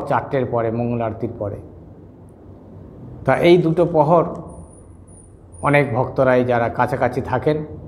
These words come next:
তারা দেখার সুযোগ পান এবং যারা পুরুষ ভক্ত আছে তারা সারা রাত,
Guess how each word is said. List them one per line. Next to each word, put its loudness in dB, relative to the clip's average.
তারা 4
দেখার 2
সুযোগ 0
পান -2
এবং 4
যারা 4
পুরুষ 2
ভক্ত -2
আছে 0
তারা 0
সারা -2
রাত, 2